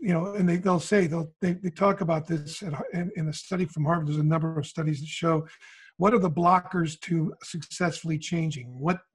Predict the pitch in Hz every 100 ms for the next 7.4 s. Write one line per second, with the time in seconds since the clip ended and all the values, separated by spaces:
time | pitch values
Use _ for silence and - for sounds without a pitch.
0 | - - 170 156 151 160 156 139 - -
1 | - 160 147 - _ - - - 180 165
2 | 151 175 175 214 247 226 214 202 180 180
3 | 175 165 147 165 _ _ _ _ 175 196
4 | 233 - 185 156 - 175 202 214 208 -
5 | 226 226 - 208 175 185 180 139 156 160
6 | 175 196 208 196 196 190 185 185 - 180
7 | 156 196 196 156